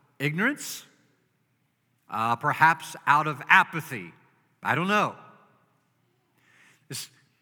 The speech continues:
when we do not, when we allow a bitter root to take hold of us, to our hearts,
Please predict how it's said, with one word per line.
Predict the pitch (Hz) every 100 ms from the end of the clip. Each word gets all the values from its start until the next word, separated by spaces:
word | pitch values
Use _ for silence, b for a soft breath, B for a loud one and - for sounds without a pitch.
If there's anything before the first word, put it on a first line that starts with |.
| _
when | 123 170 156
we | 226 294
do | 302 277
not, | 208 190 160 - 175 -
when | 139 156
we | 165 262
allow | 269 220 208
a | 175
bitter | 127 196 240 240
root | 175 185 127 -
to | 139
take | 160 170
hold | - - 170 131
of | 87
us, | - - - -
to | 123
our | 104
hearts, | - 143 - - -